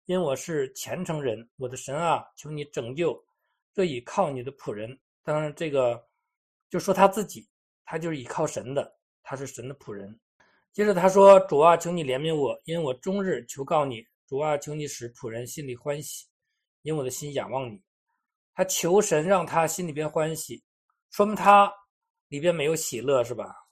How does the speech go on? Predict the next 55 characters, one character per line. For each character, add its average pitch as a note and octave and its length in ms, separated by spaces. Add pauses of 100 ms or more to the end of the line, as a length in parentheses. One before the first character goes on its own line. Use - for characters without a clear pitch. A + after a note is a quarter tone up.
是 C#3+ 220
很 B2 200
愁 D3 240
苦 A#2+ 260
的。 F#2+ 160 (760)
在 E3+ 100
这 F3+ 80
种 E3 120
环 A#2+ 200
境 D#3+ 140
之 D#3 80
下， D3+ 340 (280)
人 C3 200
很 B2 240
难 G#2+ 160 (320)
能 B2 140
够 C#3 100
有 B2+ 140
喜 - 280
乐， G#2+ 220 (500)
但 D3+ 120
他 D#3 260 (180)
希 - 280
望 F#3+ 340 (920)
神 D#3 280
能 D#3 140
够 E3 160
赐 - 240
给 C3+ 100
他， G2+ 320 (260)
能 C3+ 160
让 F3+ 160
他 D#3+ 280
有 C#3+ 160
这 C#3 100
种 A#2+ 320 (380)
从 C#3 260
神 B2+ 200
而 C#3+ 120
来 A2 160
的 B2 80
这 B2 60
种 A#2+ 140
喜 A2 260
乐。 G#2 220 (880)
接 G3+ 80
着 G3+ 120
说 F#3+ 360 (120)
，“主 C#3 140
啊， E3 220
你 D#3+ 140
本 B2 260
为 C#3+ 80
良 B2+ 240
善， D3 360